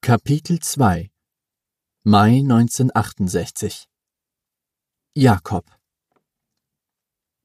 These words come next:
Glück war es, das an ihm zehrte und ihm die Luft nahm, weil es von außen in ihn hineindrang und von innen nach draußen drängte. Die Menge johlte und Jakob johlte mit,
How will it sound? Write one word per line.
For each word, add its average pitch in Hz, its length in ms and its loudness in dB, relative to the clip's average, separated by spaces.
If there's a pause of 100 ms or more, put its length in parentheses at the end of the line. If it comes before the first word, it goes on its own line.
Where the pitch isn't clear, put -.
(460)
Glück 156 340 0
war 90 240 2
es, - 220 -6
das - 200 -4
an 110 120 2
ihm 110 240 2
zehrte 110 560 2 (360)
und 123 220 2
ihm 151 160 2
die 143 80 2
Luft 139 400 0
nahm, 90 380 -4 (480)
weil 104 140 2
es 95 120 -2
von 92 200 -2
außen 110 440 2
in 107 180 4
ihn 107 180 4
hineindrang 117 840 4 (420)
und 135 160 2
von 139 260 2 (120)
innen 160 340 2
nach 147 320 -4
draußen 104 560 0
drängte. 90 540 -8 (1500)
Die 113 80 4
Menge 107 300 6
johlte 113 540 2
und 95 160 -2
Jakob 123 460 -2
johlte 127 320 0
mit, 147 300 -2